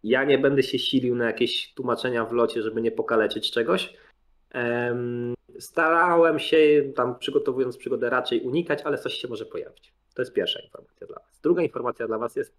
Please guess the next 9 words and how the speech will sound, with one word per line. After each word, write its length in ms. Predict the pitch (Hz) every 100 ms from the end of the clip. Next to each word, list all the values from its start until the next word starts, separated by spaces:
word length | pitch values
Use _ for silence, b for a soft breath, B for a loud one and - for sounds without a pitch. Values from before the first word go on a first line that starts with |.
| -
taka, 240 | 110 170
że 140 | 139
Cień 220 | 135 165 151
Władcy 260 | 151 -
Demonów 320 | 117 139 147
to 120 | - 120
system, 440 | - 135 135 127 b b b _
w 40 | _
którym 260 | - 156